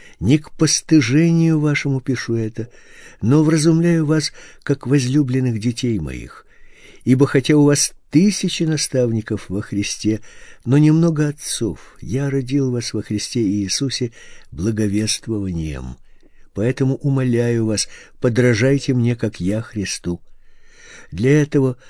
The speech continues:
я послал к вам Тимофея, моего возлюбленного и верного в Господе сына, который напомнит вам о путях моих во Христе, как я учу везде,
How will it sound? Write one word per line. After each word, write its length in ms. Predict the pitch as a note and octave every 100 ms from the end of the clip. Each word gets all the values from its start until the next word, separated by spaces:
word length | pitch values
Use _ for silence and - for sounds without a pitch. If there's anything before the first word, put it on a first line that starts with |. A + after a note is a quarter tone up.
| - - -
я 180 | B2
послал 460 | C3+ C#3+ - C#3+ D#3
к 100 | -
вам 200 | C3+ C3+
Тимофея, 640 | - C3 B2+ A#2 A2 A2
моего 340 | A2 A2 G#2+ A2
возлюбленного 760 | A2 G#2 A#2 B2+ A#2+ B2 A#2
и 80 | A2+
верного 440 | G#2 A#2 G#2+ A2 G#2+
в 100 | F2
Господе 440 | A2 - A#2 A#2
сына, 420 | - G#2+ G#2+ G#2 - - - - -
который 400 | A2+ - C#3 C3+
напомнит 600 | C3 B2+ D#3+ D#3 D#3 C#3+
вам 260 | D3 C#3+ D3
о 80 | B2
путях 440 | A#2+ B2+ - C#3 -
моих 400 | B2 B2 A2+ A2
во 80 |
Христе, 540 | G2+ G#2+ G2+ - C#3 C#3+ - - -
как 200 | - B2+
я 140 | C#3 C#3
учу 260 | B2+ -
везде, 480 | B2 A2 F2+ F2+ A#2+